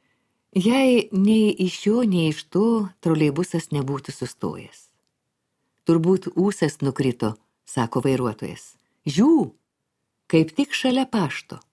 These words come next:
Kažkodėl jis neina taisyti ūso, tik atidaro priekines duris. Mama su berniuku išlipa, o į durmų,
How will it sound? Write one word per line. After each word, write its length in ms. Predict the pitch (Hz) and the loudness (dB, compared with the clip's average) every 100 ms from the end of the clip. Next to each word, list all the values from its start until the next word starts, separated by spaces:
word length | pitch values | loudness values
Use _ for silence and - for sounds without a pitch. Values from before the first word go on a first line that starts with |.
| _ _ _ _ _ _ _ _ _ _ - | _ _ _ _ _ _ _ _ _ _ -2
Kažkodėl 480 | 220 - 226 240 | 0 2 2 2
jis 240 | 208 214 - | 2 0 2
neina 380 | 196 254 302 196 | 2 4 2 0
taisyti 500 | 135 135 160 160 - | 0 -2 -6 -2 -2
ūso, 480 | 143 175 - 240 262 _ _ _ _ _ _ _ - | 0 -2 -2 -6 -6 _ _ _ _ _ _ _ -2
tik 200 | 156 156 | -2 -2
atidaro 480 | 160 143 147 202 214 | -4 -2 0 -2 -2
priekines 560 | 151 139 143 147 143 | -2 -4 -2 -6 -6
duris. 500 | - 117 107 - - _ _ _ _ _ _ - - | -6 -10 -10 -16 -20 _ _ _ _ _ _ -10 2
Mama 240 | 196 220 | 4 4
su 140 | - | 2
berniuku 460 | 185 185 175 175 180 | 0 2 2 0 0
išlipa, 600 | 170 151 - 160 156 165 - _ _ _ _ _ _ _ - | 0 -4 -4 -8 -6 -10 -10 _ _ _ _ _ _ _ 0
o 220 | 156 147 - | 2 2 0
į 160 | 156 139 | -2 2
durmų, 480 | 165 196 208 220 | 2 2 2 2